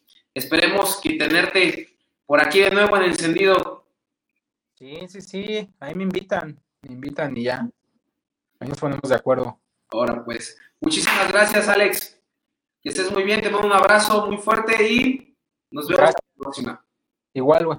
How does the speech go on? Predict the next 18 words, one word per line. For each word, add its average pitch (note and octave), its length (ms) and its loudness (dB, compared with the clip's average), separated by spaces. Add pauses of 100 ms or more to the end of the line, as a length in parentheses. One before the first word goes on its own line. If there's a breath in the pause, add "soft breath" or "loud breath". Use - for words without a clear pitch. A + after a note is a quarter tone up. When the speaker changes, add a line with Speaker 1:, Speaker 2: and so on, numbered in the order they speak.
Speaker 2:
abrazos C3+ 540 -4
a D#3 80 2
todos, E3+ 340 0
abrazos D3+ 260 -6
a D#3 60 -10
toda E3+ 180 -4
tu C#3 80 -8
audiencia F3 640 -10 (480)
y B2 80 -18
felicidades, C#3+ 560 0
güey, C#3+ 140 -6
está E3+ 180 -6
chingón E3+ 320 -6
lo F3 60 -6
que D#3+ 60 -12
están D#3 160 -6
haciendo, D3+ 340 -6
güey. B2 180 -10